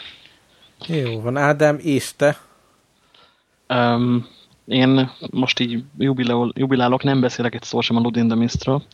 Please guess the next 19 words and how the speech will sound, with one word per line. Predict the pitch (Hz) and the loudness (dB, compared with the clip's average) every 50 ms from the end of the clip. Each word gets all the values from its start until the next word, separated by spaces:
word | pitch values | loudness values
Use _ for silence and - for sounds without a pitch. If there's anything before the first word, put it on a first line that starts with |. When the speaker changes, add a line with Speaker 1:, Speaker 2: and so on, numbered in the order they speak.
| - - - - - - - - - - - - - - - - - - - - | -18 -14 -12 -12 -10 -12 -12 -16 -16 -16 -16 -14 -14 -14 -12 -12 -14 -14 -14 -2
Speaker 2:
Viszont | - 143 160 - - 110 110 113 - - - - | 2 2 4 4 4 4 4 2 2 -2 -4 -2
olvastam | - 156 151 131 - - 135 117 117 117 117 - - - | -2 0 0 0 0 0 0 2 0 0 -2 -6 -10 -6
Pratchettnek | - 139 123 - 131 107 123 120 | -2 -2 0 0 -2 -2 -2 -2
meg | 131 127 | -2 -2
Gamernek | 120 127 127 123 123 120 113 117 117 - | -2 0 0 0 0 0 0 -2 -2 -4
közös | - 127 113 113 - - | -4 -6 -4 -4 -4 -4
könyvét, | - 113 110 110 110 113 - | -2 -2 -2 -2 -2 -4 -4
a | 110 110 110 - | -4 -4 -4 -4
Elveszett | 117 117 110 113 113 117 113 | -4 -4 -4 -4 -4 -6 -6
proféciákat, | - 123 117 113 - 113 113 - - 117 117 117 120 - | -4 -2 -4 -2 -2 -4 -4 -2 -2 -2 0 0 0 0
ami | 120 117 117 117 123 - - - | 2 2 2 2 0 -4 -10 -8
nekem | - - 139 139 - 143 | -2 0 0 2 2 2
eddig | 139 143 135 135 | 2 2 2 0
kimaradt | - - 139 117 110 104 110 - - - | -2 0 2 2 2 2 0 -4 -6 -4
egyébként, | 107 110 110 - - 127 120 120 - 123 | -4 -4 -4 0 2 2 2 2 2 -2
piszok | - - 131 - - 110 | -2 -2 -4 -2 -4 -4
régen | - 113 110 107 110 110 | -4 -4 -2 -2 -2 0
jelent | 107 104 107 107 - - | 0 0 0 0 0 0
meg, | 120 135 147 156 - | 0 0 0 -2 -6